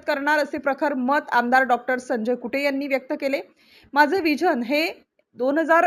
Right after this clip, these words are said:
एकोणतीसच्या अगोदर पूर्ण करेल," असा विश्वास त्यांनी यावेळेस व्यक्त केला. आमसभेदरम्यान आपल्या व्हिजनला योग्य सार्थक ठरेल असे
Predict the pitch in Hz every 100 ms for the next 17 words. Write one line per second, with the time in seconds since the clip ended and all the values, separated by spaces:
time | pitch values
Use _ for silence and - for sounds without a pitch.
0 | - 254 277 302 330 - 339 240 294 240
1 | - - _ _ _ 302 302 370 359 320
2 | 208 226 277 294 349 - - 233 247 370
3 | 240 - 254 285 269 247 262 254 233 240
4 | 240 208 180 - 226 240 277 262 262 247
5 | 262 285 - _ - 240 269 320 320 269
6 | 339 339 359 311 247 339 339 262 247 339
7 | - 320 349 - 240 294